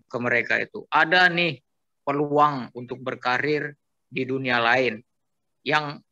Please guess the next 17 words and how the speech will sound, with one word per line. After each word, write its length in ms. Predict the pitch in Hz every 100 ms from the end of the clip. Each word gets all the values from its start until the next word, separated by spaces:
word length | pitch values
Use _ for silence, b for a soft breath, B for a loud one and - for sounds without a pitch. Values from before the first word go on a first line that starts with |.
| _ _ _
nggak 240 | 156 151 -
cuma 240 | 147 139
P 80 | 135 123
N 160 | 135
S 240 | 131 135 131
aja, 480 | 147 147 147 143 139
nggak 240 | 127 120 -
cuma 320 | 120 117 117
jadi 480 | 117 113 113 110 107
T 80 | 110
N 240 | 123 131 131
I, 320 | 139 135 127
nggak 160 | 110 107
cuma 240 | 117 117
jadi, 560 | 113 113 110 113 113 110
eh, 160 | 113
swasta 800 | - 117 117 - 113 110 110 95